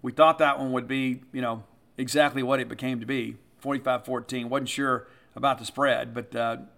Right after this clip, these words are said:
Missouri, no issue whatsoever. And they keep their bowl hopes alive. Big ball game on Friday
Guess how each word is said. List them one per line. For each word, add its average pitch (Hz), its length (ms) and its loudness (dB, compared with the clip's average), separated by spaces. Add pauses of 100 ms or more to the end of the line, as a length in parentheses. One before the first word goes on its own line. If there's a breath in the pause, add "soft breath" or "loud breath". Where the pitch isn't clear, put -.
Missouri, 131 500 0
no 139 680 2
issue 135 340 -4
whatsoever. 123 680 0 (600 soft breath)
And 127 120 -4
they 135 80 -2
keep 143 240 0
their 139 100 -2
bowl 131 260 2
hopes 131 300 0
alive. 123 640 2
Big 165 240 0
ball 165 220 12
game 151 220 0
on 147 140 2
Friday 147 460 0